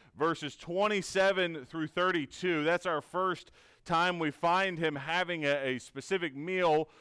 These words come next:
with some people. A-, and there's a, a big lesson that we learn from that, all about having a, a sick soul and what Jesus came to do. So if you wanna go ahead and turn in your Bibles to Luke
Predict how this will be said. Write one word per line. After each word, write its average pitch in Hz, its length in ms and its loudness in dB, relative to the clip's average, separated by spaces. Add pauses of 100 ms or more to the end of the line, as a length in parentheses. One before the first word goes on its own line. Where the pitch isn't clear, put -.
(140)
with 151 200 -2
some 131 220 -8
people. 160 480 -6 (180)
A-, 104 60 -10
and 147 240 -4
there's 135 140 -4
a, 120 240 -4
a 107 80 -6
big 165 260 -2
lesson 147 800 -2
that 135 220 0
we 123 140 -4
learn 127 640 -2
from 123 280 -2
that, 110 200 -2
all 143 220 0
about 139 340 -2 (220)
having 135 400 -2
a, 117 280 -4
a - 20 -4
sick - 340 -10
soul 135 480 -2
and 113 160 -4
what 131 240 -2
Jesus 131 640 -6 (280)
came 147 340 -4
to 123 160 -14
do. 123 400 0 (400)
So - 200 0
if 139 80 -2
you 151 100 -4
wanna 165 160 -4
go 143 160 0
ahead 143 160 -2
and 131 100 -10
turn 139 220 -4
in 127 80 -6
your 120 100 -8
Bibles 131 400 -2
to 127 100 -8
Luke 135 360 -4